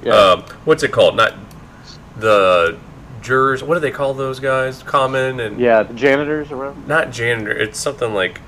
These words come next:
Speaker 1: the
Speaker 2: judicial.
Speaker 1: judicial.
Speaker 2: Judicial.
Speaker 1: They're
Speaker 2: I, yeah, I think
Speaker 1: yeah.
Speaker 2: judicial knows that there's all these silos, and they're going. They can go back and forth because you've seen, like, there's entrance, special entrances in and out of judicial. I think they can.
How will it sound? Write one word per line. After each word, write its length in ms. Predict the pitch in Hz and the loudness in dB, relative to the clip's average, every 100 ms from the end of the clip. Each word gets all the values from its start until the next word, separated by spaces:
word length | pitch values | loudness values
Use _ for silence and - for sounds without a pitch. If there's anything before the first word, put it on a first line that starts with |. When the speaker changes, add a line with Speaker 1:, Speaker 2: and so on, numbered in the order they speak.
| - | -16
Speaker 1:
the 60 | |
Speaker 2:
judicial. 520 | - 135 165 131 104 104 | -4 2 2 4 0 0
Speaker 1:
judicial. 520 | 135 131 139 - 87 | -2 2 2 2 -2
Speaker 2:
Judicial. 60 | - - | -4 -12
Speaker 1:
They're 100 | 135 | -2
Speaker 2:
I, 140 | 120 147 | 4 4
yeah, 200 | 156 127 - | 6 6 6
I 100 | 147 | 6
think 160 | - | 4
Speaker 1:
yeah. 60 | 98 | 0
Speaker 2:
judicial 480 | 113 117 160 - 92 | -2 2 2 2 0
knows 480 | 90 90 78 87 - - | 2 2 0 -6 -12 -6
that 120 | 101 | -2
there's 160 | 107 104 | 0 2
all 80 | 92 | 2
these 140 | 90 | 2
silos, 420 | 104 90 87 90 | 4 4 4 4
and 140 | 87 87 | 0 2
they're 220 | 120 139 | 6 6
going. 420 | 135 90 82 78 - - - - | 6 4 4 0 -8 -20 -20 0
They 140 | 110 | 0
can 160 | 143 107 | 2 2
go 160 | 90 | 2
back 280 | 87 87 82 | 4 4 2
and 120 | 90 | -4
forth 320 | - 87 80 - | 0 0 0 -4
because 380 | - - 127 107 | -10 -6 -6 -4
you've 160 | 101 | -4
seen, 240 | - 135 101 | -2 0 2
like, 200 | 87 87 | 0 0
there's 180 | 87 | -2
entrance, 520 | 95 92 104 - - 113 - | -2 -2 -6 -8 -4 -4 -4
special 380 | - 110 - 95 | 2 2 4 0
entrances 480 | 95 113 98 90 | 0 -8 -8 -4
in 100 | 90 | -2
and 120 | 87 85 | 0 0
out 140 | 85 | 0
of 120 | 82 | -2
judicial. 500 | - 80 85 - - - - - | -4 -4 -4 -2 -6 -6 -10 0
I 120 | 120 | 2
think 280 | 135 95 92 | 2 -2 0
they 280 | 101 120 127 | 2 4 0
can. 600 | - 90 82 80 78 | -2 2 2 2 0